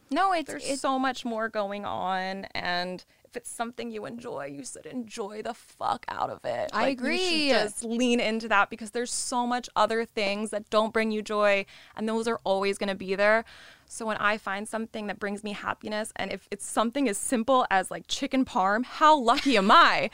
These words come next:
Speaker 2: <laughs> Like, this is what brings me joy, and I will act, like, I will enjoy every second of it. I'll store it as a memory. I'll get to play it back. When I need to
Speaker 1: Aw.
Speaker 2: smile on a job and, like, look truly happy, I'm replaying happy memories in my life and collecting them
Speaker 1: Aw.
Speaker 2: and storing them.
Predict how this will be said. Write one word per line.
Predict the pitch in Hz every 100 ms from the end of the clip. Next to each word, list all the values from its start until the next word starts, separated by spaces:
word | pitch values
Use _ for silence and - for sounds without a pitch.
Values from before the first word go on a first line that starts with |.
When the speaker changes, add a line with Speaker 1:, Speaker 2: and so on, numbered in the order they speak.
| -
Speaker 2:
<laughs> | -
Like, | 233 220
this | 254 311
is | 277
what | 247
brings | 202 226 233
me | 226
joy, | 202 185 185 247 - - -
and | 262
I | 269 294
will | 330
act, | 233 233 -
like, | 240 254
I |
will | 262 277
enjoy | 240 220 185 -
every | 277 339
second | - 269 269
of | 254
it. | 254 254
I'll | 190
store | - - - 247 262
it |
as | 269
a | 262
memory. | 233 214 220 220 220
I'll | 202
get | 202 196
to | 175
play | - 208 240
it | 226
back. | 214 208 214 - - - -
When | 220
I | 247
need | 247
to | 262
Speaker 1:
Aw. | 254
Speaker 2:
smile | 233 233 226 226
on | 220
a | 214
job | 196 190 196 214 208
and, | 202
like, | 196 185
look | 202 -
truly | - 226 226
happy, | 202 185 190 247 269 254 - - _
I'm | 233 233 202
replaying | 233 262 - 233 240 247 240 _
happy | - - 240 - 247
memories | 202 202 220 220
in | 214
my | 190
life | 180 190 226
and | 190
collecting | - - 196 185 - - 233
them | 233 240 247 254
Speaker 1:
Aw. | 175
Speaker 2:
and | 185
storing | - - 208 202 208 220
them. | 233 247 262